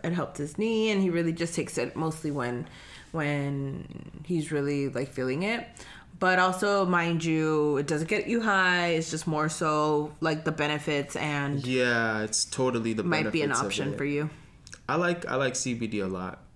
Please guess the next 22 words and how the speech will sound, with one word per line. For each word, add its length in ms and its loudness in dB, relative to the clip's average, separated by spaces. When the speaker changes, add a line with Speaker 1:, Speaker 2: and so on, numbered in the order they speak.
Speaker 1:
Yeah. 220 -2
Speaker 2:
Yep, 380 -4
I 100 0
totally 340 0
recommend 480 -2
it. 300 -2
Get 260 -2
your 100 -4
vibes 640 -4
right. 920 -6
Um, 840 -2
is 160 -6
there 120 0
any, 100 -4
what 260 -4
else 260 -2
about 300 -4
our 120 0
lifestyle? 840 -4
I 80 -4
feel 180 4
like, 340 2